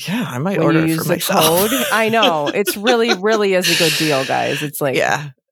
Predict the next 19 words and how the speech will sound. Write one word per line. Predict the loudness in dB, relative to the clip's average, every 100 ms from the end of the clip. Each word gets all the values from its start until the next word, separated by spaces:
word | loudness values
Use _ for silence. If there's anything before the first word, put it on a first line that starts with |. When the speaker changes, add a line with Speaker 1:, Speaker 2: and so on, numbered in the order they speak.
| _ 0
Speaker 1:
There's | 0 2
a |
lot | 2 2
Speaker 2:
lot | 4
Speaker 1:
of |
Speaker 2:
of | 2
Speaker 1:
stuff | 2
Speaker 2:
good | 0
Speaker 1:
in | 0
Speaker 2:
stuff. | 2
Speaker 1:
there. | 2 0 -2
Speaker 2:
It's | -2
a | -2
ton | 0 0 0
of |
Speaker 1:
Yeah. | 0
Speaker 2:
stuff | -2 0
in | 0
there. | 2 2 2 0 -4